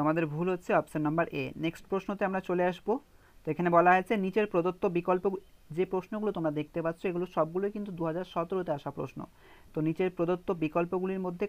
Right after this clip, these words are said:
কোনটি ঠিক? চারটে অপশন দেওয়া রয়েছে, কারেক্ট অ্যান্সার হচ্ছে আমাদের অপশন নাম্বার সি, একদম সঠিক। বাকিগুলো ভুল এবং সাইডে কিন্তু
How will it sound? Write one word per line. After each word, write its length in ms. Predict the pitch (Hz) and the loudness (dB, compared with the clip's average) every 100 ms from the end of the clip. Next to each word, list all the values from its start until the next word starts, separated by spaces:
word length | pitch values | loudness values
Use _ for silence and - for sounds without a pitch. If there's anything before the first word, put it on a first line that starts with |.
| - | -4
কোনটি 300 | 180 185 202 - | -4 -4 -6 -8
ঠিক? 200 | - 165 - - - - - - - - - - - - - | -4 -4 -6 -20 -20 -20 -20 -20 -20 -20 -20 -20 -20 -20 -4
চারটে 260 | 156 151 180 | 0 0 0
অপশন 220 | 170 - 190 | -2 -2 -2
দেওয়া 140 | 196 202 | 2 2
রয়েছে, 220 | 196 214 202 160 | 0 -2 0 2
কারেক্ট 260 | 151 170 | 4 2
অ্যান্সার 260 | 180 180 180 | -2 -2 -4
হচ্ছে 160 | 175 190 | -2 -2
আমাদের 180 | 170 170 151 | 0 0 -2
অপশন 220 | - 175 175 | -2 -4 -2
নাম্বার 240 | 170 175 175 | 0 0 -2
সি, 160 | - 208 147 - - - - - | -6 -4 -4 -6 -18 -20 -10 -6
একদম 220 | 156 175 180 | -4 -4 -4
সঠিক। 300 | - 180 165 - - - - - - | -4 -2 -2 -4 -18 -20 -20 -18 2
বাকিগুলো 400 | 156 160 202 208 208 175 | 2 4 0 0 0 0
ভুল 160 | 220 233 226 170 | -4 -4 -4 -2
এবং 140 | 165 180 | -2 -2
সাইডে 260 | - 160 160 175 | 0 2 2 -2
কিন্তু 160 | 190 | -2